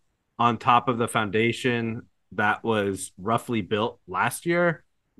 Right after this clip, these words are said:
You're gonna see this team grow a lot. And I think this was a test that they had not had being on the road,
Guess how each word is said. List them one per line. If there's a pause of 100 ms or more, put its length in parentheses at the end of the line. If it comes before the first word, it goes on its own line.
You're
gonna
see
this
team
grow
a
lot. (140)
And
I
think
this (100)
was (360)
a
test
that
they
had
not
had
being
on
the
road,